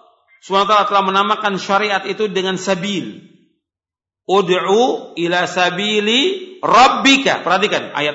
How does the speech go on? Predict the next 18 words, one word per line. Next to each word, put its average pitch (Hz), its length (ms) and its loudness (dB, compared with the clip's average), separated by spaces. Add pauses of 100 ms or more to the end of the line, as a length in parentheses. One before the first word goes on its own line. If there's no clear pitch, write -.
ini. 110 240 -12 (400)
Ud'u 214 880 2
ila 190 160 2
sabili 190 400 -2
rabbika. 180 400 -4 (800)
Allah 196 320 2
menyebutkan 190 960 -2 (560)
dengan 175 480 -8
kalimat 202 400 0
syariat, 214 400 2 (480)
dengan 175 240 -2
kata 185 240 -2
sabil, 202 400 0
jalan, 156 480 0 (240)
supaya 214 400 0
mereka 220 400 -2
tetap 214 320 -4
konsisten 190 720 -4